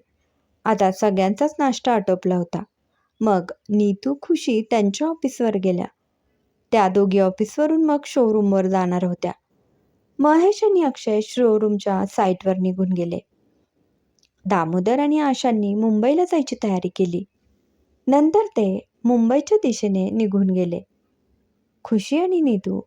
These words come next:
दोघीही त्यांच्या ऑफिसला पोहोचल्या होत्या.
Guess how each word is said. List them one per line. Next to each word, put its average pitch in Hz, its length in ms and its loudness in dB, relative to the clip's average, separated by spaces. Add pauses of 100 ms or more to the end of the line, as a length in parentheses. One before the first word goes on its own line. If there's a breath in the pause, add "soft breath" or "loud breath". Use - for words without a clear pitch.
दोघीही 196 480 0
त्यांच्या 190 380 -2
ऑफिसला 196 460 -4
पोहोचल्या 190 500 -4
होत्या. 175 240 -6